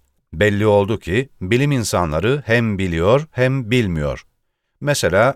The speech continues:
ben kendi adıma bu salyanın on yedinci yüzyıldan beri bilindiğini, Adriyatik denizinde de görüldüğünü, Ege'de de karşımıza çıkmasının an meselesi olduğunu öğrendim.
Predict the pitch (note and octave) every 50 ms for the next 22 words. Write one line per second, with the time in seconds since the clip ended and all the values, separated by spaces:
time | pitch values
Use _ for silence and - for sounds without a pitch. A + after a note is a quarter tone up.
0 | - _ G2 G#2 A2 A2+ A2 - - _ - G#2+ G#2 G#2+ B2 C3+ A2 F2 D2 D2
1 | D2 F#2 A2+ C3 - _ _ _ _ _ _ _ _ _ - - C3+ D3+ - D3+
2 | C#3 C3 A2 G2+ G2 F#2 F#2+ A2+ C#3 - _ _ _ _ _ _ _ _ - A#2
3 | C#3+ D3 C#3 C3+ C3 A2 A#2 A2+ G#2+ G2+ A2 G2+ G#2+ G#2+ F2+ F#2 G2+ G2+ G2 G#2+
4 | G#2+ G#2+ G2+ F#2+ G2 F#2 F#2 F2 C#2+ E2 G2 F#2 G2 F#2 F2 E2+ E2 D2 D2+ G2+
5 | B2 C3 - _ _ _ _ _ _ _ - F2 F2 F#2 F#2+ G#2 A2+ A2+ A2+ -
6 | D3+ C3 B2 F#2+ F2+ G#2 G#2 G#2 G2+ F#2 A2 G#2+ A2 B2 A2+ A2 F#2+ E2 D#2+ F#2+
7 | F2+ F2+ F2+ E2+ D#2 E2 D2 D2+ F#2+ A#2 B2+ - _ _ _ _ _ _ _ _
8 | - A2+ C3 B2 B2+ B2+ A#2 C3 C3 A#2 G#2 E2+ - - F#2+ F#2 F2+ - G#2+ G2+
9 | G2 F#2+ G2+ - - G2+ - G2 F#2 F2 - G2 G#2+ B2 C#3+ - _ _ _ _
10 | _ G#2+ A#2 A#2 A2 F#2 F2+ F2 - G2+ F#2 F#2 - - G#2 F2+ F2+ F2 F#2 F#2
11 | F2+ F2 E2 G2 G2 F2+ F2 E2 D#2+ D2 D2 -